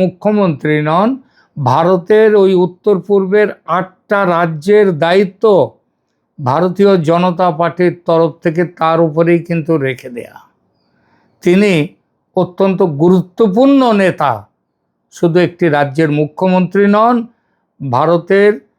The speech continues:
জন-, ভারতীয় জনতা পার্টির একটি কেন্দ্রীয় স্তরের নেতা হিমন্ত কুমার, হিমন্ত বিশ্ব শর্মা। তিনি হঠাৎ কেন এই যে কথাগুলো বললেন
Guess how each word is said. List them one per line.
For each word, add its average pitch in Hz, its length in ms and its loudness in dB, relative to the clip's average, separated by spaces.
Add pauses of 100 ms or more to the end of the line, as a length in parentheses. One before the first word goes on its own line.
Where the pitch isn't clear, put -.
(360)
জন-, 165 460 0 (100)
ভারতীয় 175 360 0 (140)
জনতা 165 420 -2
পার্টির 165 360 0
একটি 160 140 -8 (140)
কেন্দ্রীয় 170 480 2 (160)
স্তরের 156 460 0 (120)
নেতা 143 280 -2 (580)
হিমন্ত 151 300 0 (100)
কুমার, 143 260 -2 (240)
হিমন্ত 143 300 0 (100)
বিশ্ব 131 220 -4 (160)
শর্মা। 90 360 -20 (1080)
তিনি 190 300 2 (680)
হঠাৎ 202 460 -2 (240)
কেন 170 200 2 (880)
এই 180 160 2 (140)
যে 196 140 4 (920)
কথাগুলো 185 440 0 (180)
বললেন 165 360 2